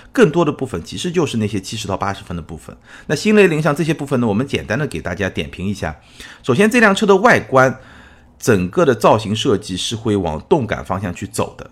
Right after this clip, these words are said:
但这也是一个趋势。你去看现在的这个级别的车型，A 级车，包括 B 级车，或者说更小的A零级车，其实整个的造型设计都是在往动感的方向去走。这个车你开起来运不运动没关系，但是你看上去一定得是运动，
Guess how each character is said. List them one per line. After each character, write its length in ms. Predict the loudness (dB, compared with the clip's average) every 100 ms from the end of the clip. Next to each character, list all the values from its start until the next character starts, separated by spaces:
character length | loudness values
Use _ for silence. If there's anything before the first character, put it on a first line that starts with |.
| -4
但 160 | -4
这 120 | 0
也 140 | -2 -2
是 160 | -8
一 40 | -6
个 100 | -6
趋 220 | -6 -8
势。 280 | -6 -6 -8 -14 _
你 100 | -8
去 120 | -4
看 160 | -2 -2
现 200 | -2 0
在 160 | 0
的 380 | 2 0 0 -4 -10 -20 _
这 120 | 0
个 80 | 0
级 160 | -2 -4
别 100 | -4
的 80 | -4
车 180 | -6
型， 200 | -6 -8 -2
A 100 | -2
级 160 | -2 -6
车， 240 | -2 -2
包 140 | 0 0
括 100 | 0
B 160 | 0
级 160 | -4 -10
车， 240 | -8 -8
或 140 | -4 -4
者 80 |
说 120 | -4 -4
更 140 | -2
小 140 | -2
的 80 | -2
A 140 | 0 0
零 140 | -2
级 100 | -8
车， 240 | -12 -10 -12
其 180 | -10 -6
实 160 | -6
整 280 | -2 -4 -6
个 160 | -4 -2
的 100 | 0
造 220 | 2 0
型 160 | -2 -6
设 180 | -4 -4
计 120 | -6 -6
都 160 | 0 0
是 120 | -2
在 200 | -2 -2
往 200 | -2 -4
动 180 | -6 -6
感 120 | -6
的 80 | -10
方 160 | -10 -8
向 120 | -10
去 120 | -12 -10
走。 240 | -12 -12 -20 -20 -6
这 100 | -2
个 80 | -2
车 220 | 2 2
你 120 | 2
开 280 | -2 4 4
起 160 | 4 -2
来 80 |
运 120 | -2 -4
不 140 | -4
运 60 | -6
动 180 | -6
没 100 | -6
关 200 | -4 -4
系， 100 | -4 -6
但 120 | -6
是 100 | -4
你 80 | -6
看 240 | 0 2
上 160 | 2 -4
去 140 | -8
一 80 | -6
定 160 | -6
得 80 | -6
是 120 | -8
运 160 | -6 -6
动， 160 | -8